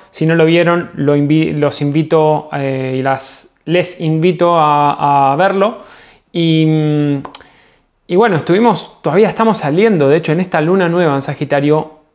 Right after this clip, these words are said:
estamos como terminando esa ventana de, de la temporada de eclipses. Recordemos que la temporada de eclipses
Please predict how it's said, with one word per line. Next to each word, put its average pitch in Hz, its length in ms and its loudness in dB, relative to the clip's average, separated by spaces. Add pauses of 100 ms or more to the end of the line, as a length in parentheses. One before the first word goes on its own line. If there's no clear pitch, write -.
(160)
estamos 196 520 -2
como 143 600 -2 (260)
terminando 175 880 2
esa 175 220 -2
ventana 185 800 0 (360)
de, 135 1000 0
de 139 240 0
la 135 160 0
temporada 170 640 2
de 135 180 2
eclipses. 131 800 -6
Recordemos 147 420 -2
que 160 60 -2
la 147 120 0
temporada 165 320 0
de 170 60 2
eclipses 180 640 0